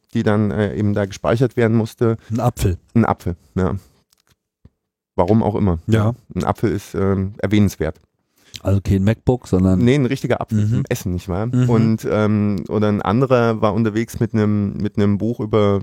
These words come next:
Speaker 1: Drogenaufklärung. Auch das hat dann eben Einzug gefunden in die P-N-R-Daten. Ähm, also da kann eben alles Mögliche eingetragen werden.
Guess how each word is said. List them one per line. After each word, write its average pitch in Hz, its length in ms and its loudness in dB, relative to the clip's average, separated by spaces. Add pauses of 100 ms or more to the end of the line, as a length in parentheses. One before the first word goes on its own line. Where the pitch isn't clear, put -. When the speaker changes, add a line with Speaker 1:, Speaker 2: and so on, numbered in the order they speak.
Speaker 1:
Drogenaufklärung. 113 1200 0
Auch - 160 -4
das - 360 -4
hat 107 300 -2
dann 101 140 0
eben 101 260 -2
Einzug 104 300 -2
gefunden 98 420 -4
in 110 140 -2
die 107 80 -4
P-N-R-Daten. 107 1000 -2 (840)
Ähm, 101 400 2
also 104 180 0
da 104 120 2
kann 131 220 2
eben 120 200 2
alles 127 220 2
Mögliche 127 340 0
eingetragen 107 680 -2
werden. 104 380 0